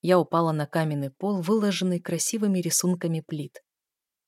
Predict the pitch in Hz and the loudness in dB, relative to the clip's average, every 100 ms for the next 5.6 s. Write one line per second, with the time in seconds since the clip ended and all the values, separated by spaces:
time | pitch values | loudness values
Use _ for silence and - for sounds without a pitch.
0 | _ _ - 214 214 220 254 262 202 196 | _ _ -4 0 4 6 4 4 -2 2
1 | 196 180 220 233 226 220 233 226 - 180 | 2 4 4 4 2 2 2 2 0 -4
2 | - 156 147 147 151 _ _ _ _ 214 | -4 -6 -6 -8 -14 _ _ _ _ -2
3 | 208 - 339 254 - 247 185 208 196 214 | -2 6 8 8 8 6 8 6 6 2
4 | 208 - - 220 165 165 208 233 214 190 | 0 0 2 2 2 2 4 4 4 4
5 | 220 220 277 233 - - | 4 4 4 4 0 -8